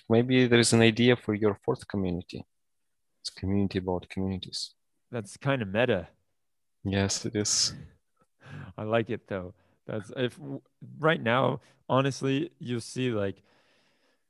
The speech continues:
Speaker 2: you just, I'm just trying to keep up with M L ops
Speaker 1: Yeah,
Speaker 2: as it
Speaker 1: yeah, I
Speaker 2: grows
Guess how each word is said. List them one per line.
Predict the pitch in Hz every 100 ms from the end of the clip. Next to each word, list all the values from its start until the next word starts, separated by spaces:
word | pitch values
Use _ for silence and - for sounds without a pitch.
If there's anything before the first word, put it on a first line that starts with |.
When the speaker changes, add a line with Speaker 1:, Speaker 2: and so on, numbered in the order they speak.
| _ _ _ _ _
Speaker 2:
you | 127 107
just, | 113 107 -
I'm | 131 120
just | 104 -
trying | - 101
to | 98
keep | - -
up | 104 -
with | 101 _ _
M | - 110
L | 104 98
ops | 107 104 -
Speaker 1:
Yeah, | 92 92 87
Speaker 2:
as | 85
it | 85
Speaker 1:
yeah, |
I |
Speaker 2:
grows | 85